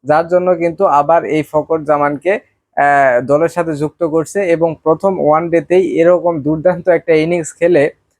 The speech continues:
প্রমাণ করে দিছে ফকর জামান ছাড়া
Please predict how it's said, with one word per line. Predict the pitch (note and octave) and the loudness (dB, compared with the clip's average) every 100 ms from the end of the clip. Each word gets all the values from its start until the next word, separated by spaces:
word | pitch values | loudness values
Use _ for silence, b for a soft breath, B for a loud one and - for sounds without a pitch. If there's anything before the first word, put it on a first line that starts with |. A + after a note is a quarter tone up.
| _ | _
প্রমাণ | - E3 F#3 | 0 2 2
করে | F#3+ F#3 E3+ | 2 2 2
দিছে | D3+ C#3+ F3 G3 - _ | 0 -2 -2 -2 -8 _
ফকর | D3+ D#3 F3 | -2 0 0
জামান | E3 D#3+ E3+ | 0 0 -2
ছাড়া | F3 D3+ D3 F3 | -2 0 2 0